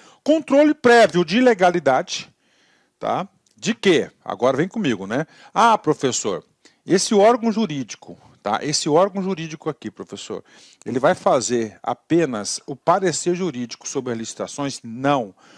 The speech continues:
O parágrafo quarto, o que que aconteceu? O parágrafo ampliou o escopo da edição, tá? Edição, controle prévio de legalidade que, ó,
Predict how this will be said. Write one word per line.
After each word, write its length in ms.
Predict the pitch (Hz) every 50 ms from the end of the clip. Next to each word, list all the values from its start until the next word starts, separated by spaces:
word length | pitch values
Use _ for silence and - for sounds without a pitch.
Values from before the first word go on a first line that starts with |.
| - - - _ _
O 80 | 131 123
parágrafo 600 | - 160 147 156 180 214 220 208 - - 190 -
quarto, 520 | - 156 160 170 180 175 160 - _ -
o 20 |
que 100 | - -
que 140 | 180 - -
aconteceu? 560 | 160 _ - 160 160 - - 139 - - 120
O 40 | 110
parágrafo 460 | - - 135 127 139 151 - _ - - - -
ampliou 880 | 311 339 349 370 370 - - _ 320 311 269 233 208 214 240 269 269 254
o 60 | 285
escopo 680 | 285 - - - - 202 202 202 202 _ - 220 254 240 - _ - - - - - _
da 280 | 127 151 165 170 - -
edição, 720 | 175 202 208 190 214 254 - - - - 156 139 156 208
tá? 380 | 233 - _ - 107 139 - -
Edição, 520 | - 139 143 170 185 202 - - 143 123 117
controle 500 | - - 170 160 - 220 247 277 269 269
prévio 320 | - - 185 214 233 208
de 80 | 208 226
legalidade 580 | 220 220 190 208 196 170 175 202 226 214 - _
que, 260 | - 196 156 110 - - _ _ _ _ _ _ _ _ _ _
ó, 300 | - 170 180 147 107 92